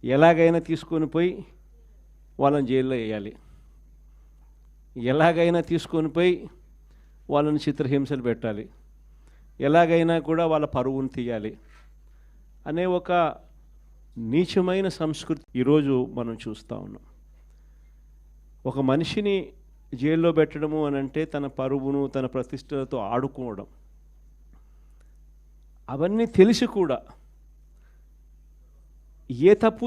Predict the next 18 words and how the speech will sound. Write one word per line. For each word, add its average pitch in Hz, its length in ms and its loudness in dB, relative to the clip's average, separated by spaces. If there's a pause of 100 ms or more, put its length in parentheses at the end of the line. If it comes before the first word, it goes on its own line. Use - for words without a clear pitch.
(100)
చేయకపోయినా 185 520 -2
కూడా 147 300 -2 (1080)
బురద 143 400 6
వేసి 160 460 -2
తప్పు 143 280 -8 (120)
చేశాడు 127 440 -6
అని 117 180 -10
చెప్పి 113 260 -14 (840)
దానికోసం 143 640 0 (640)
దొంగ 120 280 -2
సాక్ష్యాలను 151 680 -2
క్రియేట్ 131 460 -8
చేసి 117 240 -10 (460)
కేవలం 135 460 2
ఇలా, 123 160 0
వీళ్ళు 127 340 -2
పెట్టే 120 320 -4
ప్రలోభాలు 135 640 0